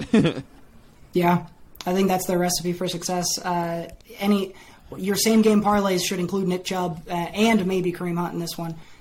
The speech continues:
Speaker 2: Uh,
Speaker 1: Yeah.
Speaker 2: lot of run yards probably to be had in Atlanta. So we're both on Cleveland minus a point and a half. We go to Dallas. Cowboys are three and a half point favorites.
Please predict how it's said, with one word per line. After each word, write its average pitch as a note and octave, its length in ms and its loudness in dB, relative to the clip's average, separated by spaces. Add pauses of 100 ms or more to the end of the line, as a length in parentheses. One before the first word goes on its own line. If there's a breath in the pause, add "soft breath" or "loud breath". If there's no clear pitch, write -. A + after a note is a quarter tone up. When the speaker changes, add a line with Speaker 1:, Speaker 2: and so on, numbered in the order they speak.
(140 loud breath)
Speaker 2:
Uh, - 80 -8
Speaker 1:
Yeah. F2 220 6 (100)
Speaker 2:
lot F#3 320 2
of F3 80 0
run E3+ 160 0
yards E3 480 -6
probably E3 400 -4
to D#3+ 100 -10
be D#3+ 60 -6
had D#3+ 300 -6
in E3+ 100 -6
Atlanta. E3 420 -4 (1700 loud breath)
So A3 120 2
we're A#3 120 6
both A#3+ 200 4
on A3+ 120 4
Cleveland A3+ 360 2
minus G#3 300 4
a G#3 40 -2
point G#3 200 -2
and G3+ 80 -4
a F3+ 40 -2
half. F#3+ 300 -2 (260 loud breath)
We G#3+ 120 4
go A3+ 80 6
to G3 80 4
Dallas. G3 480 2 (480 loud breath)
Cowboys C#4 400 4
are A#3 80 4
three A#3+ 300 2
and C4+ 100 4
a - 20 4
half A#3+ 240 2
point A#3+ 240 2
favorites. A3 640 2